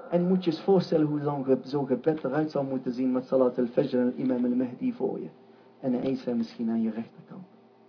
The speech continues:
Allah, als je dat kan meemaken. Isa die gewoon in de rijen staat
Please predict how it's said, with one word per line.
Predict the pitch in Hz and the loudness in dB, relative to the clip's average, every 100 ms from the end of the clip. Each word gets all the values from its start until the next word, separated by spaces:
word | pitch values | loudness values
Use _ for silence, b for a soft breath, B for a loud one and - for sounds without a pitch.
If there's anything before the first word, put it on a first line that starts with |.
| - - | -20 -20
Allah, | - 113 113 123 - - - - _ _ _ _ | -10 -6 -4 -6 -8 -14 -20 -20 _ _ _ _
als | - | -8
je | |
dat | 113 120 - | -4 -4 -6
kan | 117 113 | -4 -2
meemaken. | 113 117 123 - - - b b b b b b b b - - | 0 -2 -4 -8 -12 -20 b b b b b b b b -14 4
Isa | 151 143 131 | 6 6 4
die | 123 | 4
gewoon | 120 127 127 | 4 2 4
in | 123 | 4
de | |
rijen | 117 131 135 123 123 | 4 4 4 2 -2
staat | - - 139 139 131 | -16 0 2 2 0